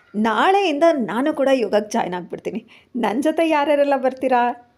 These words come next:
ಕಳ್ರು ನೀವು, ಎಲ್ರೂ ಬರ್ತೀರಾ ಅಂತ ನಂಗ್ ಗೊತ್ತು. ಯಾಕಂದ್ರೆ ನಾನಂದ್ರೆ ನಿಮ್ಗೆಲ್ಲ ಸಿಕ್ಕಾಪಟ್ಟೆ ಇಷ್ಟ ಅಲ್ವಾ? ಸರಿ, ಕತೆಗೆ ಹೋಗೋಣ.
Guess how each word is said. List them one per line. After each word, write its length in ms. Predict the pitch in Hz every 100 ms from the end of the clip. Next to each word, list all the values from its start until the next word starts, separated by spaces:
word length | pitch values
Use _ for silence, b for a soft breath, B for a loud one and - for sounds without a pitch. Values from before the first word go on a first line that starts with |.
| _ _ _
ಕಳ್ರು 600 | - 233 208 202 196 220
ನೀವು, 420 | 214 214 226 - b b -
ಎಲ್ರೂ 380 | 330 381 370 349
ಬರ್ತೀರಾ 360 | 277 - 220
ಅಂತ 180 | 202 196 247
ನಂಗ್ 200 | 233 185
ಗೊತ್ತು. 280 | 190 - -
ಯಾಕಂದ್ರೆ 440 | 208 165 185 220 330
ನಾನಂದ್ರೆ 460 | 359 359 359 339
ನಿಮ್ಗೆಲ್ಲ 300 | 349 349 349 349
ಸಿಕ್ಕಾಪಟ್ಟೆ 720 | - 381 - 320 294 247 220
ಇಷ್ಟ 260 | 247 - 196
ಅಲ್ವಾ? 440 | 180 185 214 b b b b _ -
ಸರಿ, 220 | 381 403
ಕತೆಗೆ 280 | 381 359 349
ಹೋಗೋಣ. 260 | 320 311